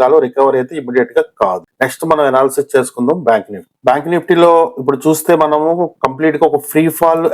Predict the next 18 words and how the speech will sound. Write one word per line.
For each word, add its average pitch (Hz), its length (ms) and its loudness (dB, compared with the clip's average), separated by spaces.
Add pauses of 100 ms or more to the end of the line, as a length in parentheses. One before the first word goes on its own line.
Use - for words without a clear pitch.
యాక్టివిటీ 156 420 0
అయితే 151 140 4 (120)
దీంట్లో 135 280 2 (100)
రావడానికి 131 420 0
అవకాశం 123 460 -2
ఉంది. 147 140 -6 (240)
ప్రీవియస్ 151 400 4 (100)
చాలా 139 260 4 (120)
రోజులకి 147 480 2 (120)
ముందు 135 240 2
కంటే 139 140 0 (140)
చూస్తే, 139 360 -2 (540)
మే 135 240 4
నెలలో 165 240 2 (100)
చూస్తే 143 240 0 (120)
మార్కెట్ 139 400 0 (640)
ఈ - 20 6 (240)
ఫిఫ్టీ 139 280 -2